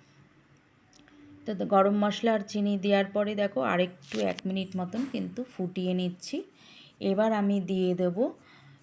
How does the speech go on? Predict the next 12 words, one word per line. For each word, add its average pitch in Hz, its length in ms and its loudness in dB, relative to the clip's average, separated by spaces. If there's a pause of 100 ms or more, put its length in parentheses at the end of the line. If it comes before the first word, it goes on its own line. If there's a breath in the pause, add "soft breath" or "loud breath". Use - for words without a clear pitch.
কাসুরি 208 500 0
মেথিটাকে 190 640 2
কিন্তু 190 360 -4
একটু 233 240 -8
টেলে 185 360 2
নিয়েছিলাম, 185 560 -2 (420 loud breath)
সেই - 140 -8
কাসুরি 185 460 -2
মেথিটা 185 440 -2
কিন্তু 196 340 -4
হাতে 165 340 -2
একটু 320 360 -8